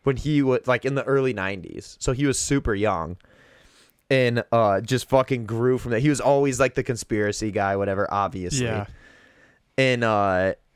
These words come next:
Speaker 2: I think
Speaker 1: they
Speaker 2: if he would have
Speaker 1: talked
Speaker 2: just
Speaker 1: about
Speaker 2: stayed like that, if he would have just stayed, like, uh, like, if he would have just stayed, like, the super extreme conservative guy, like, not
Speaker 1: No, but he
Speaker 2: conservative, super
Speaker 1: wasn't
Speaker 2: extreme conspira-
Speaker 1: conservative.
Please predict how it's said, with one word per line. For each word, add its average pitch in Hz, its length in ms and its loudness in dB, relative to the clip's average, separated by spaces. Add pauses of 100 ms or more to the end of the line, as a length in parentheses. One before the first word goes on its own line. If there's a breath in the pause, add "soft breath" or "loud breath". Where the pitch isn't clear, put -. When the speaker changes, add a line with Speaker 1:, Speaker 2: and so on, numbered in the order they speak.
(120)
Speaker 2:
I 143 120 -8
think 196 180 -6
Speaker 1:
they - 120 6
Speaker 2:
if 208 40 2
he 202 60 2
would 156 80 4
have 135 80 6
Speaker 1:
talked 143 140 2
Speaker 2:
just 127 200 0
Speaker 1:
about 117 160 4
Speaker 2:
stayed 139 240 0
like 123 240 -2
that, 110 300 -4
if 123 100 -12
he 143 80 -2
would 151 100 -4
have 165 80 -8
just 175 200 -4
stayed, 120 340 -6
like, 117 320 -6 (1600 soft breath)
uh, 123 180 -14 (560 loud breath)
like, 143 100 -6
if 139 60 -14
he 156 100 -2
would 156 120 -2
have 156 80 -6
just 160 200 -4
stayed, 127 340 -6
like, 123 160 -6
the 123 80 -8
super 131 600 -2
extreme 117 560 -6
conservative 110 720 -8
guy, 123 220 -4 (100)
like, 131 180 -4 (160)
not 123 160 -4
Speaker 1:
No, 196 220 4
but 190 140 4
he 185 100 2
Speaker 2:
conservative, 156 40 2
super 156 100 6
Speaker 1:
wasn't 196 160 2
Speaker 2:
extreme 151 240 -2
conspira- 139 60 -2
Speaker 1:
conservative. 95 560 -2